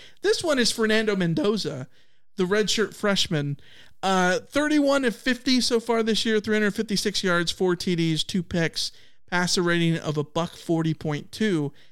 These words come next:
He's appeared in three games, really basically two. Uh,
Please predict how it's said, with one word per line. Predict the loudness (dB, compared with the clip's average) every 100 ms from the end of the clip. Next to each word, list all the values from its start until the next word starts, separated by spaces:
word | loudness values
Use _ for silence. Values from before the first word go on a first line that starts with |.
| -18 -4
He's | -4
appeared | 0 2
in | 2 0
three | 0 0
games, | 2 2 2 2 0 -2 -4 -18 -20 -10
really | -2 2 2 0
basically | 0 0 0 -4 -4 -4 -4
two. | -2 0 2 -2 -8 -20 -20 -20 -6
Uh, | -2 -2